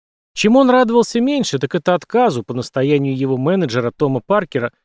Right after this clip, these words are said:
от главной роли в «Вестсайдской истории» в пользу посредственного фильма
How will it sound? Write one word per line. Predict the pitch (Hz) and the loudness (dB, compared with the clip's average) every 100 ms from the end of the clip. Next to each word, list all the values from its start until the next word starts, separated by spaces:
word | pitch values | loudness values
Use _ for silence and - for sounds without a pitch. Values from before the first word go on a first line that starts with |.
| _ _ | _ _
от | 143 | -6
главной | 131 151 135 131 135 | 0 0 0 0 0
роли | 175 147 | 0 0
в | 117 | 0
«Вестсайдской | 135 - - 151 131 - 143 | -4 -4 -2 -2 -2 -6 -6
истории» | - - 226 147 | -6 -2 0 0
в | 113 | -6
пользу | - 143 127 | -4 -2 -4
посредственного | - 135 - 147 139 - 131 | -4 -4 -2 -4 -4 -6 -8
фильма | - 170 143 143 | -4 -4 -2 -4